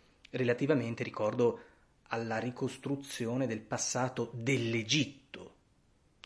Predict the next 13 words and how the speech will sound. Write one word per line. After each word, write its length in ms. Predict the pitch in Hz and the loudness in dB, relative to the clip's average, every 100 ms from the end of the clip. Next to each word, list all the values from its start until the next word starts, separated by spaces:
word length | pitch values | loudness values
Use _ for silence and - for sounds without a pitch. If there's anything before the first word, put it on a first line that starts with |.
| - - _ _ _ _ | -20 -20 _ _ _ _
Perché 240 | - 160 | 4 4
questo 240 | 135 113 - | 2 -2 -6
cambiamento? 720 | 104 104 101 98 - - - _ _ _ _ _ _ _ _ _ _ _ | -8 -8 -8 -10 -14 -18 -20 _ _ _ _ _ _ _ _ _ _ _
Beh, 140 | - 123 | -20 -16
evidentemente, 680 | 143 139 131 170 147 185 202 | -10 -4 -2 2 2 4 4
a 60 | 120 | 4
mano 180 | 127 | 6
a 60 | 135 | 6
mano 560 | 139 135 120 117 117 - | 6 6 4 2 -2 -4
che 140 | - | -4
l'inchiesta 360 | 123 120 120 127 | -2 0 2 2
di 100 | 120 | 2
Erodoto 880 | 135 123 113 113 - 113 110 107 | 6 6 4 -2 -4 -2 -2 -4